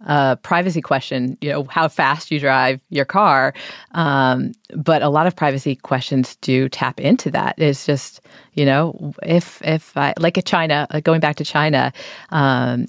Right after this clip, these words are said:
in, in some cities there, when you jaywalk, you immediately get a ticket, uh, based on facial recognition technology. They just send it to you. This happened to a Chinese executive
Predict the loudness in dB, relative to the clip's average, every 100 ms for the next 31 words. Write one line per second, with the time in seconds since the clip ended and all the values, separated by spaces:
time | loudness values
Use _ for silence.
0 | 0 2 4 2 2 0 2 0 0 2
1 | 2 2 2 0 0 -4 -8 -20 _ 0
2 | 4 4 4 4 4 4 2 -2 -8 -20
3 | _ _ -2 2 4 2 0 -4 _ 0
4 | 2 4 4 4 4 2 2 0 0 0
5 | -4 -2 2 2 2 2 2 2 2 2
6 | 0 -4 -4 -4 -4 -4 -2 0 0 0
7 | 0 0 0 0 2 0 0 -2 -2 0
8 | -2 -2 -2 -2 -2 0 0 2 0 0
9 | 0 0 0 0